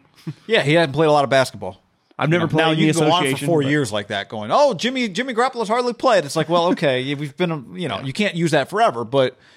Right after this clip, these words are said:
Speaker 2: it is fair to say at this point he has not played a lot
Speaker 1: You
Speaker 2: of
Speaker 1: agree,
Speaker 2: basketball.
Speaker 1: being a seven-footer that can really jump, you should just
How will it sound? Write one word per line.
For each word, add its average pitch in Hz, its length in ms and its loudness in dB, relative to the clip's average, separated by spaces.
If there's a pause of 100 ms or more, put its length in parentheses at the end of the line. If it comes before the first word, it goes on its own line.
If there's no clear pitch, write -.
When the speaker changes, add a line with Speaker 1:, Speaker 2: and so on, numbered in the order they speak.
Speaker 2:
it 160 140 2
is 170 160 4
fair 147 220 4
to 117 40 2
say 127 240 2
at 104 100 -2
this 135 120 -2
point 110 260 -10
he 123 60 -2
has 110 160 -2
not 113 200 -2
played 107 180 -6
a 104 40 -6
lot 104 80 0
Speaker 1:
You 403 140 6
Speaker 2:
of 190 60 2
Speaker 1:
agree, 196 180 4
Speaker 2:
basketball. 202 100 0
Speaker 1:
being 196 140 2
a 156 60 0
seven-footer 175 560 2
that 151 100 0
can 143 100 0
really 143 240 2
jump, 139 300 0
you 139 80 0
should 120 160 -6
just 110 200 -8